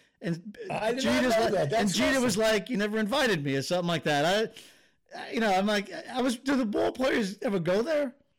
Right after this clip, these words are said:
Speaker 1: I mean, nowadays I
Speaker 2: I,
Speaker 1: can't
Speaker 2: no,
Speaker 1: see ball players
Speaker 2: no.
Speaker 1: going to things like that. Like
Speaker 2: Well,
Speaker 1: back in the day, like,
Speaker 2: um,
Speaker 1: you know, like Mickey Mantle,
Speaker 2: back in the
Speaker 1: Whitey
Speaker 2: day,
Speaker 1: Ford,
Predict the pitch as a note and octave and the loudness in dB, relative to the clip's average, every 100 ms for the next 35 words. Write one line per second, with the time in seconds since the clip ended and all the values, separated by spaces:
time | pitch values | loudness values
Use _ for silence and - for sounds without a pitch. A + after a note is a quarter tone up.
0 | _ _ A#3 A3 A3+ C#4 C4+ B3 G#3+ A3 | _ _ -2 2 2 4 2 2 2 2
1 | A3+ A3+ G3 G#3+ F3 G3 F3+ F#3 E3 D3+ | 2 2 0 -2 0 0 0 0 0 0
2 | F3 E3 D3 D3 - F3+ C#3+ C3+ C3 A#2+ | 0 0 -4 -10 -10 -10 -10 -10 -10 -12
3 | - - - _ _ _ _ - D#3 D4+ | -14 -20 -20 _ _ _ _ -4 0 2
4 | E4+ B3+ A#3+ F#3 B3+ A3+ F3+ D3 F#3 E3 | 2 2 0 2 2 4 2 2 0 0
5 | D#3 G#3+ D3+ F3 F3 D3 D#3 D#3+ D#3+ D#3+ | -2 -4 -2 -2 -2 -2 0 2 2 2
6 | E3 D#3+ G3+ G#3+ D#3+ F#3 F#3 F#3 E3+ | 2 2 2 2 4 4 2 2 -2